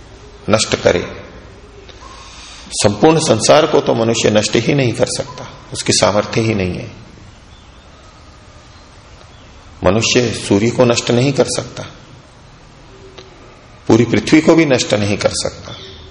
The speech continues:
हाँ, उसके कुछ भाग में उपद्रव कर सकता है, उथल पुथल कर सकता है, करता रहता है। और जो छोटी छोटी वस्तुएं हैं, परमात्मा के बनाए हुए शरीर हैं,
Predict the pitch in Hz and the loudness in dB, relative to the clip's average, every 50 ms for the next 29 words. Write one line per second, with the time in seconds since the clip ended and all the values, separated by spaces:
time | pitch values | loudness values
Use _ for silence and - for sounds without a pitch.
0 | - - - - - 98 98 101 - - - 113 107 - 127 - - - - 95 | -20 -20 -12 -4 -2 0 0 0 -2 -4 -2 -2 0 0 0 -2 -2 -2 -2 2
1 | 101 117 135 139 156 156 147 127 110 - 123 - - - 139 131 127 - 185 - | 4 4 4 4 2 2 2 0 0 0 -2 0 0 0 0 0 2 0 0 0
2 | - - - - - - 123 - - - - - - 120 - 139 127 127 - - | 0 -4 -4 -4 -6 -10 -10 -10 -10 -14 -14 -12 -10 -4 0 0 0 0 0 -2
3 | - - 127 127 - - - 127 - - - - - - - - - - - - | -2 -2 -4 -2 0 -2 -2 -2 0 -4 -4 -6 -8 -14 -14 -14 -14 -18 -14 -6
4 | - 104 - - - 113 117 120 104 92 - - - - - - - - - - | -2 -2 -2 2 2 2 2 2 0 -2 -2 -2 -4 -4 -6 -16 -18 -20 -20 -20
5 | - - - - - - - - - - - - - - - - - - - - | -20 -20 -20 -20 -20 -20 -20 -20 -20 -20 -20 -20 -20 -20 -20 -20 -20 -20 -20 -20
6 | - - - - - - - - - - - - - - - - - - - - | -20 -20 -20 -20 -20 -20 -20 -20 -20 -20 -20 -20 -20 -20 -20 -20 -20 -20 -20 -20
7 | - - - - - - - 135 151 170 165 185 175 170 - 165 147 - 165 170 | -20 -20 -20 -20 -12 -2 2 4 4 4 6 4 4 4 4 2 2 2 2 2
8 | - 147 131 151 143 127 117 110 - - - 131 131 127 120 107 110 113 110 98 | 2 2 2 4 2 2 2 0 0 0 0 2 2 2 2 0 -2 -4 -4 -4
9 | 95 107 - - - - - - - - - - - - 104 104 110 117 110 - | -6 -8 -12 -14 -16 -18 -20 -20 -20 -20 -20 -8 -2 0 2 4 4 2 2 2
10 | - 113 110 - 113 104 107 101 104 107 107 107 104 104 107 101 98 95 - - | 0 -2 0 0 0 2 2 2 2 2 2 0 0 0 0 0 2 0 0 0
11 | - 110 113 120 127 123 113 107 95 104 95 95 92 - - | 2 2 2 2 2 2 0 -2 -2 -4 -4 -4 -6 -10 -12